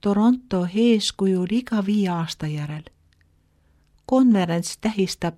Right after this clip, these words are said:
koguduse aastapäevi. Kõigist nendest oleme osa võtnud grupiga Torontost. Alati on nendel esinenud külaliskõnelejaid nii hästi Ameerika mandrilt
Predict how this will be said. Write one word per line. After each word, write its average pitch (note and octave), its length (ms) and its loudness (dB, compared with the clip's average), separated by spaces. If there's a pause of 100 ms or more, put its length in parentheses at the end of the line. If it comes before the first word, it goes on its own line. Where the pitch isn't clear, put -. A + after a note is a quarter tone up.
koguduse F#3 580 -2
aastapäevi. D#3+ 960 -6 (1080)
Kõigist C#4 420 0
nendest G#3 500 0
oleme E3+ 320 -2
osa F3 260 -2
võtnud D#3+ 440 -8 (320)
grupiga F#3 580 -2
Torontost. D3 760 -8 (1500)
Alati A3+ 480 -2
on G3 160 2
nendel F#3+ 380 0
esinenud E3 720 -2 (120)
külaliskõnelejaid E3+ 1300 0 (560)
nii B3 160 8
hästi F3 420 -2
Ameerika G3 640 0
mandrilt E3+ 680 -4